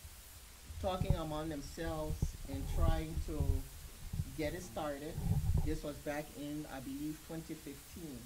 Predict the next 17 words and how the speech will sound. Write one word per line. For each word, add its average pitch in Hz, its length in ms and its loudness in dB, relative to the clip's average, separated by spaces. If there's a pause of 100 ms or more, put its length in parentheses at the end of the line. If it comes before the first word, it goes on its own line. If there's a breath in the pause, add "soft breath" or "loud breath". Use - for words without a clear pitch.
(920)
And 143 140 -4
so 156 240 0
many 156 280 2
discussions 165 640 -6
were 139 220 -6
held 156 320 -4
and 131 100 -6 (120)
so 156 60 -6 (140)
forth, 127 200 -8
back 139 240 -6
and 131 100 -6
forth, 143 260 -8
back 135 200 -8
and 131 100 -8 (120)
forth. 151 220 -8 (680)
Um, 135 420 -4 (340)
there's 139 420 -2